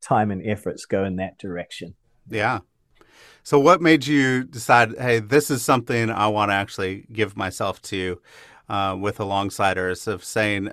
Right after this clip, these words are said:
Speaker 2: "I, I want discipleship to be actually central in people's lives, and I want others
Speaker 1: Mm.
Speaker 2: to be able to walk with vulnerable, uh, children"? What does
Speaker 1: Yeah.
Speaker 2: that look like?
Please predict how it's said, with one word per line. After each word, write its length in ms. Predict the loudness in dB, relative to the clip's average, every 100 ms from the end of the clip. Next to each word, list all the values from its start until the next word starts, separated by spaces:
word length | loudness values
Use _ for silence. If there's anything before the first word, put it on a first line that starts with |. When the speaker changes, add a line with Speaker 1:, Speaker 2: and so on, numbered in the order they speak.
| -6
Speaker 2:
"I, 160 | -4 -4
I 260 | 0 2
want 460 | 4 4 2 0 -18 _ -12
discipleship 840 | -6 -2 2 2 2 -2 -2 -4 -6
to 100 | -10
be 540 | -4 -2 -2 -2 -6 _ _ -20 -20 _ -10
actually 300 | -8 -4 -4
central 640 | 0 -2 0 2 2 0
in 240 | -6 -8
people's 320 | -6 -8 -6 -2
lives, 440 | 0 0 -4 -4
and 100 | 0
I 80 | 0
want 500 | 0 0 0 -4 -16 0
others 400 | 2 6 4 2
Speaker 1:
Mm. 40 |
Speaker 2:
to 60 | -2
be 80 | 0
able 160 | 2
to 140 | 0 -2
walk 440 | 0 4 4 2
with 240 | -4 -4 -4
vulnerable, 720 | -8 -4 -4 -6 -4 -6 -8 _ _ -20 _ -12
uh, 320 | -10 -8 -10 -16 _ -20 _ _ _ _ _ _ -20 _ -6
children"? 380 | -4 -4 -6
What 280 | -6 -4 -2
does 100 | 0
Speaker 1:
Yeah. 80 | 2
Speaker 2:
that 80 | 0
look 200 | -2 -10
like? 340 | -12 -12 _